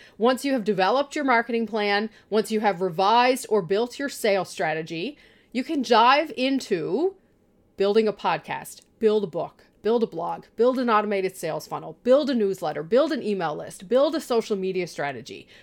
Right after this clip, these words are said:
build a webinar, and so much more. And each week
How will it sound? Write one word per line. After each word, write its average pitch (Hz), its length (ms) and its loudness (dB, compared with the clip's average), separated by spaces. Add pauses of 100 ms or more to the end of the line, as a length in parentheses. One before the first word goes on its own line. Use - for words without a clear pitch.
(120)
build 269 260 4
a 285 60 0
webinar, 240 760 4
and 180 140 -8
so 185 560 -2
much 170 360 -6
more. 160 360 -8 (840)
And 254 540 2 (240)
each 302 400 -4
week 240 560 -4